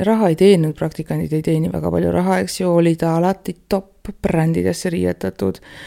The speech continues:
ja kõik mõtlesid, et mingi, okei, kust ta selleks raha saab. Üks tuttav Pariisist räägib, ta, tema tolleaegne tuttav, et tal oli täiesti pahviks löödud esialgu Annast, sellepärast et tal olid viimase moe riided seljas,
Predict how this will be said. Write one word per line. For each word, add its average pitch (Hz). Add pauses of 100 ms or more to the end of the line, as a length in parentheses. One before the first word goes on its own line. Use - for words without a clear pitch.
(220)
ja 156
kõik 277
mõtlesid, 180
et 160
mingi, 165
okei, 233
kust 294
ta 277
selleks 160
raha 165
saab. 202 (640)
Üks 196
tuttav 214
Pariisist 170
räägib, 170 (420)
ta, 180
tema 170
tolleaegne 165
tuttav, 165
et 170
tal 180
oli 175 (500)
täiesti 180
pahviks -
löödud 180
esialgu 190
Annast, 196
sellepärast 165
et 165
tal 175
olid 165
viimase 180
moe 170
riided 175
seljas, 190